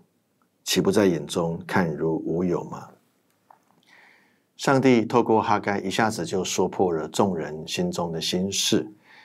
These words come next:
第一，他说：“你们这些人当中，现在所存留、所活着的，有谁看过还没有被毁坏之前的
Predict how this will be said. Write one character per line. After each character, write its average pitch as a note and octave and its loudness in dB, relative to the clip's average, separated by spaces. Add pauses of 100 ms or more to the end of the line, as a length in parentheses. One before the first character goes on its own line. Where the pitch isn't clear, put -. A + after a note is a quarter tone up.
(240)
第 G#2+ 6
一， A#2+ 6
他 A#2+ 4
说 A2+ 4
：“你 F2+ 0
们 F#2+ -6
这 C3+ 2
些 A2 2
人 F2+ -2
当 F#2+ -2
中， F#2+ -2 (360)
现 A2 2
在 G#2+ 2
所 D2 -4
存 F#2+ 0
留、 D#2 2
所 D2+ -4
活 D#2 -2
着 D2+ -2
的， B1+ -12 (760)
有 F#2+ 4
谁 F#2 2
看 G#2 0
过 G2 2 (520)
还 A2+ 2
没 A#2 4
有 G#2+ 4
被 G#2+ 2
毁 D#2+ -4
坏 F#2 0
之 G2 -2
前 D2+ -4
的 F2 -4